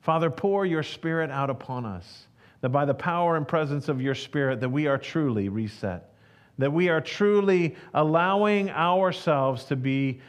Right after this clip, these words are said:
restored in new life to you, that we are being reset, that everything about us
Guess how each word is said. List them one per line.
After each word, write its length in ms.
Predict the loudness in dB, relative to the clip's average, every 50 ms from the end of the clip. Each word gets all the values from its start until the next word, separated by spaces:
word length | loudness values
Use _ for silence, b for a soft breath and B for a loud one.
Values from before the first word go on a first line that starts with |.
| B B B
restored 800 | -2 -2 -2 -2 -2 -8 -2 0 2 2 4 4 4 2 0
in 500 | -2 -2 0 0 0 0 0 0 0 2
new 240 | 2 4 4 2 2
life 600 | 2 2 2 2 2 0 -2 -2 -4 -8 -16 -20 -20 -20 -12
to 140 | -8 -4
you, 480 | -4 -2 -2 0 0 0 -2 -2 -4 -8 B B B B B
that 160 | 0 0 2
we 140 | 2 2 4
are 260 | 4 4 4 4 2
being 580 | -2 -2 0 0 2 2 0 0 0 -2 0 0
reset, 640 | 2 2 2 0 -2 -2 0 0 2 2 2 0 0
that 100 | -2 -2
everything 640 | 0 0 0 2 2 0 -2 0 0 -2 0 2 2
about 340 | 2 2 2 2 2 2
us 400 | 2 2 2 0 -2 -6 -10 -16